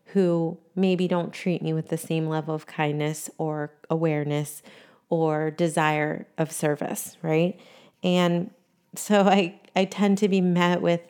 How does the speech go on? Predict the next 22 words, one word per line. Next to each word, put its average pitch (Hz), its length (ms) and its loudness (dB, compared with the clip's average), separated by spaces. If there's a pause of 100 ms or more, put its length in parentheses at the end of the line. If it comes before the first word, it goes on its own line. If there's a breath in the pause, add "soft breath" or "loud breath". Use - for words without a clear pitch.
the 170 420 0 (300)
most 185 280 0
unfriendly 180 560 0
people, 190 600 2 (480 loud breath)
and 175 500 2
it, - 260 -2 (360)
and 185 260 0
then 214 100 6
I 220 120 6
kind 233 320 0
of 220 80 2
have 220 260 4
this 202 200 0
conflict 240 840 0 (300 loud breath)
where 185 420 4 (560 loud breath)
there's 196 480 2 (120)
polar 254 340 6
truths, - 540 0
right? 180 300 4
There's 185 220 2
the - 160 -12
truth 269 560 2